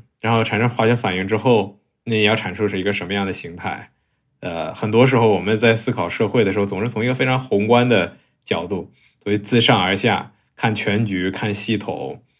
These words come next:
看这个结构，然后看流程，对吧？processes，啊，那有的时候我们也要回到微观层面，呃，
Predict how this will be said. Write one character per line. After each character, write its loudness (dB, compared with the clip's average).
看 2
这 6
个 -2
结 2
构， 4
然 0
后 4
看 2
流 6
程， 2
对 0
吧？ -6
processes， 0
啊， -2
那 4
有 6
的 4
时 4
候 8
我 6
们 4
也 6
要 4
回 0
到 8
微 8
观 4
层 -6
面， -12
呃， -6